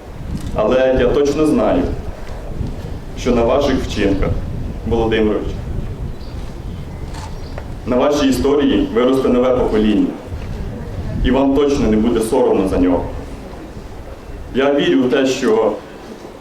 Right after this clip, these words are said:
ви зараз набагато в кращому світі, в Царстві Небесному. Ви зробили дуже багато для нас, для українського народу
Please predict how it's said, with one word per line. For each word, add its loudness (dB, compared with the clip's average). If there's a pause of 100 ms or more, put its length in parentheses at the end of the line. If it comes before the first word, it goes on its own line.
(220)
ви 4
зараз 4
набагато 4
в 4
кращому 4
світі, 0 (260)
в -16
Царстві 2
Небесному. 0 (1600)
Ви 4
зробили 4
дуже 4
багато 2 (100)
для 2
нас, 2 (100)
для 2
українського -2
народу 2